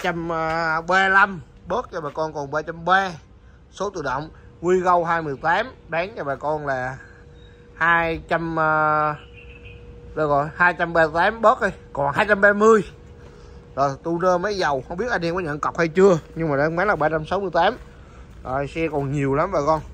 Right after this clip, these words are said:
Ê, Innova rồi, bắt ghét nè. Evan Ge số tự động nè, ba trăm mấy nè. Mười bảy nè. Đấy, bèo le. Đấy, mười bảy là ba trăm, bốn trăm hai lăm nè.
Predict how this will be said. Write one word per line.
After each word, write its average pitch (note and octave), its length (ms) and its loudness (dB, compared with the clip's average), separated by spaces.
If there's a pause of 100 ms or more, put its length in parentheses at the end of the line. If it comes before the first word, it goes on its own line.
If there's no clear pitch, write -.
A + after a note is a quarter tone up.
Ê, C3+ 180 -2
Innova C#3 680 -2
rồi, B2+ 140 -2
bắt D#3 200 -4
ghét E3+ 220 -6
nè. D#3 60 -2 (560)
Evan C#3+ 360 4
Ge D3 280 4
số F3 140 4
tự D3+ 80 0
động C3+ 300 0
nè, C3+ 80 0 (260)
ba C#3+ 140 2
trăm C#3 180 -4
mấy F3 260 0
nè. F#3 100 0 (960)
Mười C3 240 -2
bảy D3+ 500 0
nè. F#3+ 60 -2 (400)
Đấy, E3 300 -2
bèo D3 260 4
le. D#3 260 6 (600)
Đấy, E3 420 0
mười B2 220 -6
bảy C3 240 -2
là E3+ 120 0
ba C#3 200 2
trăm, D3 360 0
bốn E3+ 240 2
trăm D3+ 120 -2
hai D3 200 0
lăm D3+ 320 2
nè. C3 80 0